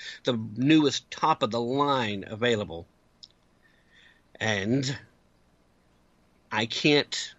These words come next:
express to you enough how important it is to be prepared with survival food kits. And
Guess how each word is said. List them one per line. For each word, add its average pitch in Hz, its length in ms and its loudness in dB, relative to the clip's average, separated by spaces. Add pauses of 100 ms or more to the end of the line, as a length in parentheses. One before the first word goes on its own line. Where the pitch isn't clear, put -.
(600)
express - 580 -2
to - 180 -6
you 127 180 2
enough 120 600 0 (640)
how 135 300 2
important 123 560 -2
it 123 160 -4
is 123 200 0
to 120 80 -10
be 120 120 0
prepared 113 540 2
with 113 160 -2
survival 110 680 -2
food 113 260 -4
kits. 117 200 -2
And 117 200 0